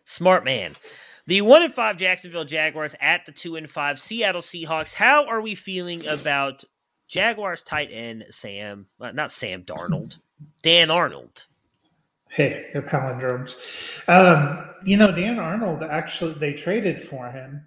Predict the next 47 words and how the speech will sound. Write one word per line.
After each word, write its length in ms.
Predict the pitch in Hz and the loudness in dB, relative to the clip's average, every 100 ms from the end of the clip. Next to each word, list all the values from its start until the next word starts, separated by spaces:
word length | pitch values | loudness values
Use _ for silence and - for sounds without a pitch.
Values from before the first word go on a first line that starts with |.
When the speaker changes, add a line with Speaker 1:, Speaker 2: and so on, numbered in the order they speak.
| - | -12
Speaker 2:
and 140 | 147 | -8
they 120 | 147 | -8
seemed 340 | 139 165 180 190 | -8 -6 -4 -4
to 80 | 147 | -4
like 280 | 139 143 | -4 -6
him. 180 | 143 131 | -8 -12
We, 300 | 131 131 143 - | -12 -14 -14 -16
we 80 | 170 | -10
weren't 200 | 147 151 | -8 -8
sure 200 | 151 151 | -8 -10
exactly 460 | 131 139 139 135 147 | -10 -6 -6 -4 -6
what 160 | 135 | -6
that 160 | 143 139 | -6 -8
would 120 | 139 | -8
mean, 260 | 143 151 147 | -6 -6 -4
but 100 | 143 160 | -6 -8
even 240 | 180 208 | -4 -2
on 220 | 170 143 | -2 -4
a 40 | 135 | -8
short 440 | - 156 160 170 | -10 -4 -4 -4
week 320 | 156 175 165 | -4 -4 -6
acquiring 560 | 151 - 147 143 170 180 | -10 -10 -10 -6 -4 -2
him, 180 | 196 196 | -2 -2
they've 160 | 160 151 | -4 -4
been 140 | 160 | -8
targeting 420 | - 160 160 170 | -4 -2 -2 -4
him. 200 | 175 175 | -4 -2
They 100 | 160 | -2
were 120 | 143 143 | -4 -6
targeting 460 | 151 151 165 160 | -6 -4 -4 -4
him 180 | 156 147 | -4 -6
before 320 | 139 - 151 | -8 -10 -10
the 80 | 139 | -10
bye. 380 | - 139 143 131 - - - - _ - | -8 -4 -4 -6 -12 -20 -20 -20 _ -4
I 140 | 151 | -2
think 220 | 165 190 | 0 -2
he's 320 | - 175 170 156 | -2 -2 -2 -4
a 80 | |
decent 580 | 143 165 175 - 185 151 | -8 -6 -6 -4 -6 -8
tight 240 | - 175 156 | -4 -2 -2
end, 200 | 139 135 | -4 -8
too, 220 | - 160 | -6 -4
right 220 | 139 139 | -4 -6
now 200 | 147 147 | -12 -14
with 100 | 147 | -12
some 180 | - 147 | -8 -6
upside. 380 | 143 - 135 135 | -6 -8 -12 -12